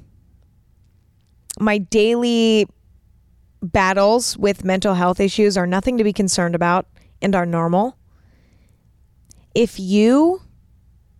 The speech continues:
feel frustrated with yourself because you want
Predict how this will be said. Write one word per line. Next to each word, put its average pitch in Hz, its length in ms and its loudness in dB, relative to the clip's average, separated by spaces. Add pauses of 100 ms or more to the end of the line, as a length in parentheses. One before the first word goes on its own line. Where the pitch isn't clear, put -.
(540)
feel 240 260 -2
frustrated 226 720 -2
with 247 140 0
yourself 247 680 -2 (800)
because 190 840 0 (1700)
you 214 220 2
want 190 460 0